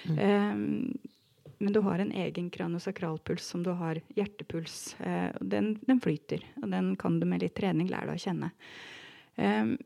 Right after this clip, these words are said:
Speaker 2: så jeg dro til en kraniosakralterapeut, fant henne på Gule Sider, og tenkte at det er verdt et forsøk, fordi jeg var ganske dårlig. Lå på benken og kjente ingenting skjedde, så jeg var litt skuffa,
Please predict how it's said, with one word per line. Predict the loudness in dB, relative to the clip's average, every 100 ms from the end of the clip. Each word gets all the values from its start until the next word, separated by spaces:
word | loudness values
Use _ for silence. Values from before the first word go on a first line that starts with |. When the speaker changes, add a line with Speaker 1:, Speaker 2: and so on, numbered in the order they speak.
| _ _ _ _ 2
Speaker 2:
så | 6
jeg | 8
dro | 8 6
til | 6 6
en | 6
kraniosakralterapeut, | 8 8 6 4 4 4 4 6 4 2 -4
fant | 2 4 6
henne | 6
på | 6 6
Gule | 6 6
Sider, | 4 6 8 6 2 -18 -16 -14 -10 -2
og | 2 4 2 2
tenkte | 0 0 -4
at | 0
det | 0
er | 2
verdt | 0 0
et | 2
forsøk, | 4 4 2 -8
fordi | -4 0
jeg | 2
var | 4 2 0 2
ganske | 2 4 2 2
dårlig. | 2 2 -4 -8 -20 _ _ -20 -20 -20 -20 -20 -20 _ _ _
Lå | 2 4
på | 4
benken | 4 2 4 4 4
og | 0
kjente | -2 -2 -2 -6 4
ingenting | 6 6 2 2 0
skjedde, | 0 -2 -2 -4 -6 -20 -20 -20 -16
så | -4 -2
jeg | 0 2
var | 0
litt | 0
skuffa, | -2 -2